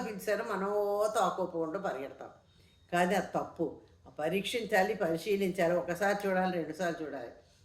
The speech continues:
మూడోసారి నుంచి కూడా మనం కూడా చాలా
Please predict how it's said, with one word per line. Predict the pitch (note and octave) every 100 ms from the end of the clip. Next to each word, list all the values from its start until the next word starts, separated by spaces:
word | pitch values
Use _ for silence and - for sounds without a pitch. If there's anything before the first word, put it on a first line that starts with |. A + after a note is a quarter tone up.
| _
మూడోసారి | D#3+ E3 G#3 G#3 F#3 F3
నుంచి | E3+
కూడా | E3+ G3
మనం | F3 D3+
కూడా | D#3 F#3 G3
చాలా | - D#3 C#3 D#3+ G3 G#3